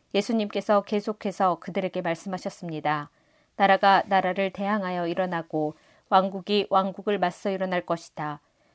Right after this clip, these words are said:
큰 지진이 있을 것이며 여러 곳에서 질병과 기근이 있을 것이다. 하늘로부터 무서운 일과 큰 징조가 있을 것이다.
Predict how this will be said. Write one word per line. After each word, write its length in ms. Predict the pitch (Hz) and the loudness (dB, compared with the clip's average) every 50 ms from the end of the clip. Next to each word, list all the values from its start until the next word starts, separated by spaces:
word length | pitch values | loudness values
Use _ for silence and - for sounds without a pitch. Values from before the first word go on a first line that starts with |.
| _ _ | _ _
큰 220 | - - 240 208 214 | -2 -2 -2 0 -2
지진이 360 | - 220 180 202 202 208 208 | -4 -4 -4 -2 -2 -2 -4
있을 220 | 185 - - 202 202 | -4 -4 -4 -6 -2
것이며 640 | - 196 190 - - 190 175 185 180 175 147 - - - | -2 -2 -2 -2 -4 -6 -4 -2 0 0 0 -2 -4 2
여러 220 | 185 190 196 202 | 2 4 4 4
곳에서 580 | 185 196 190 - 185 170 160 - 175 156 139 - - _ | 2 0 -4 -2 -4 -4 -2 -2 -2 -2 -2 -4 -8 _
질병과 680 | - - 196 190 180 190 180 175 175 - 180 180 180 175 | -8 -6 -4 -4 -2 -4 -4 -4 -2 0 2 2 2 0
기근이 340 | - - 202 - 202 185 185 | -4 -8 -6 -6 -4 -6 -6
있을 220 | 180 - - 190 | -8 -6 -8 -8
것이다. 600 | 185 - 190 185 - - - - 160 151 147 143 - _ _ _ _ _ _ _ _ _ | -6 -6 -6 -8 -8 -10 -10 -8 -6 -6 -6 -10 -14 _ _ _ _ _ _ _ _ _
하늘로부터 760 | - 247 233 233 226 220 208 185 196 - _ - 202 180 170 156 | -4 0 2 2 4 2 2 0 -4 -6 _ 2 2 2 2 0
무서운 380 | 185 185 - 247 220 208 208 | -2 -2 2 2 4 4 2
일과 440 | 196 180 175 - - 165 165 160 151 - - | 0 -4 -6 -4 -4 -2 -2 -2 -2 -6 -10
큰 260 | - - 233 202 196 | -8 -8 -6 -6 -6
징조가 440 | - - 208 190 180 - 202 - 202 | -6 -6 -6 -4 -4 -4 0 0 0
있을 240 | 196 185 - - 196 | 0 0 -4 -8 -8
것이다. 640 | - - 175 - - - - 156 147 147 143 151 | -6 -6 -8 -8 -10 -10 -6 -6 -6 -6 -8 -10